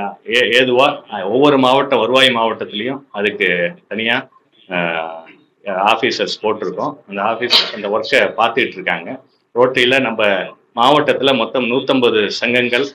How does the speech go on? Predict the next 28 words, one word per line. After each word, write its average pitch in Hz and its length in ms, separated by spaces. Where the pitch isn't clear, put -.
ஏழாயிரம், 127 680
அஹ், 92 340
ரோட்டரி 120 340
உறுப்பினர்கள் 104 520
இருக்காங்க. 95 560
இந்த 95 160
ஏழாயிரம் 120 500
பேருமே 127 360
தங்கள் 113 240
நிதி 123 280
பங்களிப்பை 120 580
கொடுத்துட்டு 110 400
இருக்காங்க. 95 420
ஒவ்வொருத்தரும் 120 640
ஒவ்வொரு 120 260
வருஷமும் 131 520
கிட்டத்தட்ட 120 340
பதினஞ்சுல 117 400
இருந்து 127 200
இருபது 107 280
கோடி 92 180
ரூபா, 110 220
அஹ், 101 220
அளவுக்கு 127 640
நிதி 127 220
பங்களிப்பை 113 460
கொடுக்குறாங்க. 98 600
அந்த 120 260